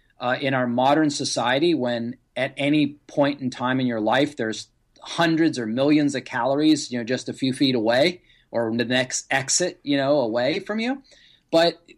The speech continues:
think about it from a, from a biology perspective, you know, what's really in the world. The world is really scarce. So actually, there's another box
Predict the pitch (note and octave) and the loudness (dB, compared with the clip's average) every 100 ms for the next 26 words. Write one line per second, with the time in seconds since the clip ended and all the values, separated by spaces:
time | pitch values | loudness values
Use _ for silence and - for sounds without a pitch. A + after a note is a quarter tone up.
0 | - A#3+ D#4 C4+ G3 G3 E3+ E3+ D3 C3 | -6 0 2 4 4 4 2 -2 -2 -2
1 | B2 - C#3+ B2+ G#2 A#2 A#2 C3+ G3+ E3 | -6 -10 -8 -6 -4 -2 2 4 4 2
2 | C#3 B2 A2+ - G#2+ - G#2+ G#2+ A#2 A#2 | -4 -6 -12 -8 -8 -8 -10 -10 -8 -6
3 | A2 A#2 D3+ - C3 D3 E3 D3+ C#3 B2+ | -2 0 0 -2 -2 2 4 4 2 0
4 | D3 B2+ A2+ G3 C4 G3 F3 D#3 B2+ - | 0 0 -2 -2 -2 -2 0 0 0 -2
5 | - B2+ F#2 - - C#3+ - A3+ C#4+ - | -2 -2 -4 -6 -6 -4 0 0 0 -2
6 | E3+ C#3 C3+ B2+ C3 B2+ C#3+ G#3+ F3+ C3+ | 0 0 0 -4 -2 0 2 2 0 4
7 | C3+ B2+ - - - - | 4 2 -2 -10 -10 -10